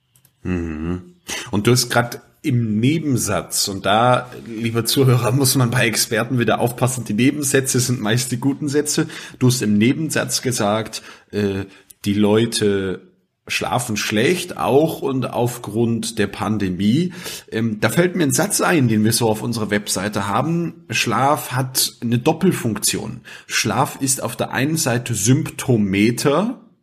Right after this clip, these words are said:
also wir können an Schlaf hervorragend ablesen, wie es einem Menschen geht. Und dann, ich denk nur an den gestrigen Abend, ein Gespräch mit einem, äh, Geschäftsführer, wahrscheinlich einem neuen Kunden von uns gesprochen,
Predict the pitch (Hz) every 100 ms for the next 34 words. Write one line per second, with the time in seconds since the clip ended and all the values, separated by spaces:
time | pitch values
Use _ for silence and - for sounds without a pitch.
0 | _ - 110 110 104 104 135 151 160 -
1 | 113 - 104 123 - 120 - - 165 185
2 | 151 139 123 104 - 117 120 113 110 123
3 | 131 135 113 113 104 107 - 104 95 165
4 | 175 120 104 113 107 - - - _ -
5 | 117 - - 123 147 160 139 131 117 113
6 | 131 131 120 107 - 95 131 165 156 139
7 | 117 113 - 127 131 120 123 110 107 104
8 | - 104 101 98 117 160 175 - - 151
9 | 143 127 127 110 110 107 104 104 127 139
10 | 135 123 123 117 - 117 - 107 107